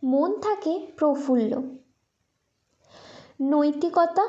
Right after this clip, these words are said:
ও আত্মবিশ্বাস বৃদ্ধি করে। খেলার মাধ্যমে মানুষ সৎ, ন্যায়পরায়ণ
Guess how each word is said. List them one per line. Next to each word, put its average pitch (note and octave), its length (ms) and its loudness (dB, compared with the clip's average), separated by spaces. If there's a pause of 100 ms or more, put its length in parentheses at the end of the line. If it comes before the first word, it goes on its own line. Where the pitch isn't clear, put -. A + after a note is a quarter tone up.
(260)
ও E4 240 2
আত্মবিশ্বাস F#4+ 1040 0
বৃদ্ধি C#4 380 -2
করে। B3 260 -2 (1040)
খেলার E4+ 400 4
মাধ্যমে F#4 680 0 (380)
মানুষ C#4+ 500 0
সৎ, C#4+ 500 2 (460)
ন্যায়পরায়ণ C#4+ 920 2